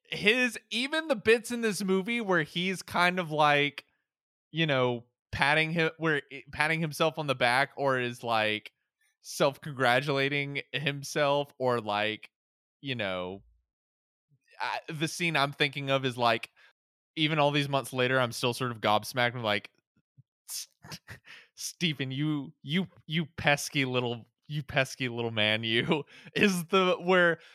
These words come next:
the bit where, like, so there's this bully that at his high school, and he goes and, like, shoots the, the kind of senior skip day that they're having at the beach, and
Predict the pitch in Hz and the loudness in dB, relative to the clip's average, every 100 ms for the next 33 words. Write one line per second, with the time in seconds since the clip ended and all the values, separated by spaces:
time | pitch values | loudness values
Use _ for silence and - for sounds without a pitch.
0 | _ - 170 180 190 170 175 160 156 151 | _ -2 0 2 2 2 0 2 4 4
1 | 147 143 - _ - 165 160 160 151 156 | 2 -2 -12 _ -2 2 4 2 2 -2
2 | 147 131 - 147 156 151 147 147 131 123 | -2 -6 0 2 2 2 2 2 4 4
3 | - _ _ _ _ 120 123 120 131 123 | 2 _ _ _ _ -2 -2 -2 0 0
4 | 117 110 - 127 123 - - 120 113 107 | -2 -8 -2 0 0 -4 -4 -2 0 0
5 | 104 _ _ _ 127 127 120 117 113 107 | -2 _ _ _ 0 4 4 2 -2 -6
6 | 143 117 123 127 123 123 120 - 120 107 | -8 0 4 4 4 0 -2 -4 -6 -2
7 | 104 104 104 - _ _ _ - - - | 0 0 0 -8 _ _ _ -8 -6 -2
8 | 127 123 - - 120 113 107 104 101 - | -4 -4 -10 -6 0 2 2 2 -2 -6
9 | _ 113 117 107 - - 127 113 107 - | _ -8 -6 -6 -6 -6 -6 -6 -6 -6
10 | - 107 - 95 95 92 92 95 98 95 | -4 -6 -4 -4 -2 -4 -6 -4 -2 -2
11 | 92 95 - 90 95 90 90 - - - | -4 -8 -10 -12 -8 -6 -6 -8 -12 -12
12 | _ - 110 104 104 | _ -4 -2 -2 -6